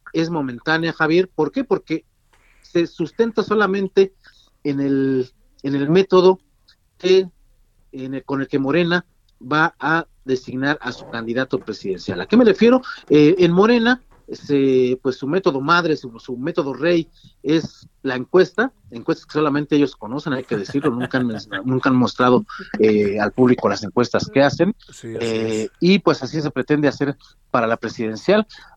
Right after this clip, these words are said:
Speaker 1: Y recordemos que Marcelo Ebrard ya perdió una encuesta, o la, lo hicieron perder una encuesta en dos mil doce
Speaker 2: Sale.
Speaker 1: para cederle la candidatura al actual presidente López Obrador, la candidatura presidencial,
Speaker 2: Ujú.
Speaker 1: y,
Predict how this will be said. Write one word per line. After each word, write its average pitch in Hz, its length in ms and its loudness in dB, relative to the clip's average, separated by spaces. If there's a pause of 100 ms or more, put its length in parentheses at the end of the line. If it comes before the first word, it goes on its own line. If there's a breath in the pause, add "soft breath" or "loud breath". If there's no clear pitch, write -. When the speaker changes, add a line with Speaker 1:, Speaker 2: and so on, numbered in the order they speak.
(100)
Speaker 1:
Y 175 280 4
recordemos 180 560 0
que 160 100 -6
Marcelo 147 360 -2
Ebrard 151 280 0 (100)
ya 190 140 0
perdió 151 300 -4
una 156 100 -8
encuesta, 156 380 -6
o 113 120 -8
la, 110 120 -10
lo 110 160 -10
hicieron 156 300 -4
perder 131 240 -4
una 143 120 -4
encuesta 143 320 -6
en 120 60 -6
dos 104 160 -12
mil 147 160 -2
doce 170 340 2 (240)
Speaker 2:
Sale. 117 320 -12
Speaker 1:
para 113 180 -2
cederle 135 320 0
la 127 120 2
candidatura 117 720 -2 (380)
al 107 280 0
actual 139 280 -2
presidente 131 440 -4
López 113 380 -2
Obrador, 110 260 -2
la 139 80 0
candidatura 101 460 -4
presidencial, 160 680 -2 (300 loud breath)
Speaker 2:
Ujú. 135 200 -14
Speaker 1:
y, 214 360 4